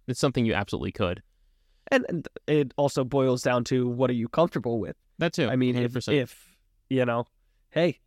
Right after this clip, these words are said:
Speaker 2: nine millimeters, not your jam, three eighties, not where it's at either, maybe thirty-two is where you draw the line, and hell, I'd rather have that than nothing.
Speaker 1: Absolutely, and completely agree. Uh, the only
Speaker 2: Plus,
Speaker 1: thing is maybe
Speaker 2: that
Speaker 1: twenty-two
Speaker 2: and, uh,
Speaker 1: maybe rounds.
Speaker 2: communication skills can go a long way.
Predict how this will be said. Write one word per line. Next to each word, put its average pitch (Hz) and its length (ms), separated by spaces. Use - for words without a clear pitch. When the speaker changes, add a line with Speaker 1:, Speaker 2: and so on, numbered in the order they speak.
Speaker 2:
nine 139 380
millimeters, 151 720
not 131 240
your 135 160
jam, 139 480
three 139 240
eighties, 139 600
not 123 260
where 135 200
it's 127 140
at 135 180
either, 139 240
maybe 120 320
thirty-two 156 600
is 127 120
where 135 140
you 143 160
draw 143 240
the 131 100
line, 139 320
and 123 200
hell, 139 240
I'd 127 140
rather 135 260
have 127 180
that 127 220
than 110 120
nothing. 113 300
Speaker 1:
Absolutely, 104 680
and 110 120
completely 101 440
agree. 95 380
Uh, 107 260
the 127 100
only 127 120
Speaker 2:
Plus, 220 140
Speaker 1:
thing - 20
is 107 80
maybe 107 200
Speaker 2:
that 214 260
Speaker 1:
twenty-two 220 140
Speaker 2:
and, 196 140
uh, - 20
Speaker 1:
maybe 180 40
rounds. - 80
Speaker 2:
communication 190 760
skills 127 460
can 131 180
go 135 200
a 131 120
long 135 480
way. 110 340